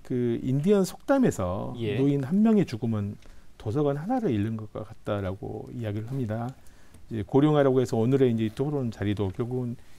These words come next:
Speaker 1: 이제 위기감을 고조하는 이런 자리가 돼버린 것 같은데요. 저는 오히려 이 고령 사회의 파고를 헤쳐나가기 위해서는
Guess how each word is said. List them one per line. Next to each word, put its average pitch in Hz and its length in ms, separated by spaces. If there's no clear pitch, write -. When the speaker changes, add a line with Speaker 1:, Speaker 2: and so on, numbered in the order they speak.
Speaker 1:
이제 113 120
위기감을 147 420
고조하는 110 540
이런 113 220
자리가 104 240
돼버린 104 440
것 104 100
같은데요. 104 480
저는 160 200
오히려 165 680
이 139 200
고령 170 300
사회의 143 500
파고를 165 360
헤쳐나가기 117 520
위해서는 104 540